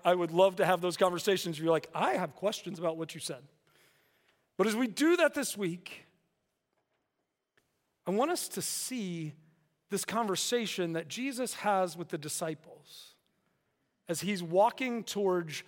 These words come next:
Jerusalem. So Mark chapter ten, verse thirty-five through forty-five.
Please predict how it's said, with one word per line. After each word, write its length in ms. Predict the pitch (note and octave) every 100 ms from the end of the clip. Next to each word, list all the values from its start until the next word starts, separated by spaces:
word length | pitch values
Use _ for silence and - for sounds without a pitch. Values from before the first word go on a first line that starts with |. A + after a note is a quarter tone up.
| - _
Jerusalem. 600 | C3+ D#3+ D3 C3 A#2+ A#2+ - _ _ _ _ _ _ _ _ _ _ _ _ _ - -
So 180 | - B3
Mark 240 | A#3 C#4+
chapter 340 | - C#4 - A#3
ten, 440 | - A3+ G#3+ G3+ - - - _ _ _ _ _ _
verse 260 | G3 G#3 -
thirty-five 760 | - G#3+ A#3 A3+ G3+ G3 F#3+ F#3
through 120 | F3
forty-five. 640 | - D#3 D3 C#3 A#2+ C3+